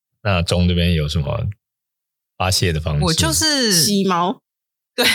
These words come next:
Speaker 2: 吸猫这个是一定的，就是如果家里有猫的话，应该都蛮同感的。对，然后另外就是我在很忙的时候，我就会疯狂的看教做菜的影片。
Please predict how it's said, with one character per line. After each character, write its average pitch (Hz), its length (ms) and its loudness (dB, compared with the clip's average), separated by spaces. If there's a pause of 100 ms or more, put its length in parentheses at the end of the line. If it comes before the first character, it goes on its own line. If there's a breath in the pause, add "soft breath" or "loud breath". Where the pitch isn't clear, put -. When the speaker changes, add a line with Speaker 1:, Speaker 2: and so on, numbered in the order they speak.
Speaker 2:
吸 277 300 2
猫 269 200 2
这 262 120 0
个 208 40 0
是 226 140 -2
一 165 100 -2
定 160 240 -6
的， 123 160 -4
就 208 160 0
是 208 120 0
如 196 120 0
果 165 140 0
家 185 180 0
里 185 100 0
有 147 120 -2
猫 151 220 -2
的 156 100 0
话， 156 180 0
应 156 60 0
该 160 140 0
都 156 180 -2
蛮 156 340 -2 (140)
同 151 260 -4
感 165 300 -4
的。 - 100 -6 (120)
对， 165 200 -4 (380 loud breath)
然 202 80 0
后 254 80 0
另 285 160 -2
外 277 100 2
就 269 120 0
是 262 100 -2
我 175 140 0
在 214 100 -2
很 190 180 -2
忙 143 220 0
的 165 100 0
时 156 160 -2
候， 160 140 0
我 139 140 -2
就 196 120 -2
会 196 80 0
疯 180 300 -2
狂 127 240 -4
的 135 160 -2
看 131 380 -6 (100)
教 160 240 0
做 160 240 -4
菜 - 320 -6
的 - 120 -18
影 - 360 -20 (140)
片。 - 260 -8